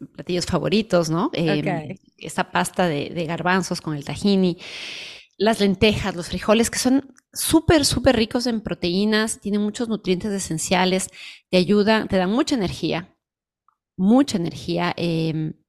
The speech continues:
Speaker 1: y también te ayudan a sentir saciedad, ¿no? Eh,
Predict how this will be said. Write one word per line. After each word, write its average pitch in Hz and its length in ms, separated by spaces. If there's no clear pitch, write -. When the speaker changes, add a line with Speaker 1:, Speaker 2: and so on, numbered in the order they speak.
Speaker 1:
y - 120
también 202 280
te 220 80
ayudan 208 380
a - 40
sentir 170 340
saciedad, 170 640
¿no? 165 340
Eh, 165 340